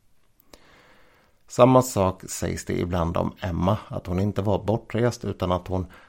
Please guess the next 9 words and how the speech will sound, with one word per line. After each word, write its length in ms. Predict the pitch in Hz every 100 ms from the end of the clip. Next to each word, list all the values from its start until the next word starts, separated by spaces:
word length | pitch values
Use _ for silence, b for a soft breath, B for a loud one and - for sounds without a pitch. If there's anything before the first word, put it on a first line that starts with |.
| B
reste 360 | - 95 92 95
bort 380 | 98 123 - 98
men 200 | 95 -
ordnade 460 | 104 101 101 98
så 120 | -
hon 100 | 95
kunde 200 | - 87
komma 240 | 87 85 85
hem 300 | 80 90